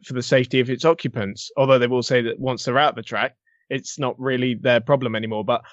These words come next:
I don't <laughs> really know how much I can specify on this issue 'cause I'm not there. You know, I'm, I'm sat at my own home, but I can definitely relate to it. I've definitely had, you know, experiences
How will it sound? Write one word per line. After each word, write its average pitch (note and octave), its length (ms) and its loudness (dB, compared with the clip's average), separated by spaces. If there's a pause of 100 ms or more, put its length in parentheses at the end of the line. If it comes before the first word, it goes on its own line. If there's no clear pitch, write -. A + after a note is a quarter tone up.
(120)
I C#3+ 80 2
don't E3+ 240 4 (300)
<laughs> C3 320 -10
really C#3+ 260 0
know C3+ 120 2
how C3 120 0
much B2+ 180 -2
I C3+ 80 -2
can B2 440 -2 (640)
specify C3 640 0
on A2+ 260 -4
this C3 200 0
issue B2+ 180 -6
'cause C#3+ 120 -8
I'm D#3+ 160 4
not C3 180 -2
there. A#2 360 2 (420)
You B2+ 120 -8
know, A2 140 -2
I'm, B2+ 220 0
I'm A#2 160 -2
sat A2+ 180 -2
at G#2+ 60 -2
my A2+ 120 -2
own A2 80 -2
home, A#2 140 -4
but G#2+ 100 0
I B2+ 480 0
can C3+ 160 -4
definitely A#2+ 540 0
relate B2 400 0
to A#2+ 120 -4
it. G2+ 100 -2
I've A2+ 220 -2
definitely A#2+ 420 -4
had, A#2+ 300 0
you B2+ 200 -8
know, A2+ 120 -2
experiences A#2 720 -2